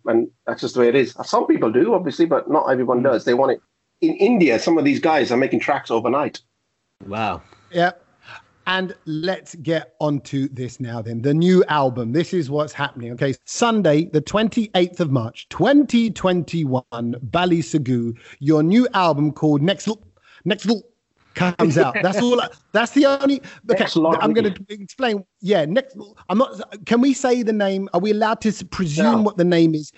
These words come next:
Speaker 3: No.
Speaker 1: You
Speaker 3: Did you say
Speaker 1: presume
Speaker 3: no?
Speaker 1: Really?
Speaker 3: Okay.
Speaker 1: Um,
Speaker 2: Can,
Speaker 3: So
Speaker 2: can we
Speaker 3: we
Speaker 2: guess?
Speaker 1: <laughs>
Speaker 2: Can we guess? Can we guess?
Speaker 1: I mean, I mean, everyone's already guessing, and I think by today's, uh,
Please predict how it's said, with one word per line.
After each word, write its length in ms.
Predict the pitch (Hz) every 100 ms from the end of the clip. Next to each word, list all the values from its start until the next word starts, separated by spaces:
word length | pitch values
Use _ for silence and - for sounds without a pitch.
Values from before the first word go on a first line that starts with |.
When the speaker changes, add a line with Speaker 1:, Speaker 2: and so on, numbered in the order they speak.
| - - -
Speaker 3:
No. 400 | 156 175 143 -
Speaker 1:
You 60 | 320
Speaker 3:
Did 100 | 170
you 60 | 214
say 140 | 214
Speaker 1:
presume 100 | 214
Speaker 3:
no? 180 | 196 131 - - -
Speaker 1:
Really? 480 | 131 117 110 113 - _ _ -
Speaker 3:
Okay. 100 | 151
Speaker 1:
Um, 360 | 139 135 135 135
Speaker 2:
Can, 160 | 226
Speaker 3:
So 80 | 196
Speaker 2:
can 60 | 220
we 60 | 120
Speaker 3:
we 40 |
Speaker 2:
guess? 280 | 320 330 - 247 - _
Speaker 1:
<laughs> 460 | 208 - _ _ 131
Speaker 2:
Can 180 | 160 143
we 80 | 190
guess? 260 | 277 381 - - _ _ _ _
Can 120 | 170
we 40 | 196
guess? 340 | 247 370 - -
Speaker 1:
I 80 | -
mean, 140 | 233 220
I 140 | 240
mean, 100 | 254
everyone's 320 | 214 285 247 180
already 200 | 147 113
guessing, 340 | 151 151 143
and 100 | 143
I 60 | 139
think 260 | 196 143
by 460 | 131 139 139 139 -
today's, 800 | 147 120 147 147 151 143 113 - _ _ _ _ _
uh, 320 | 113 131 123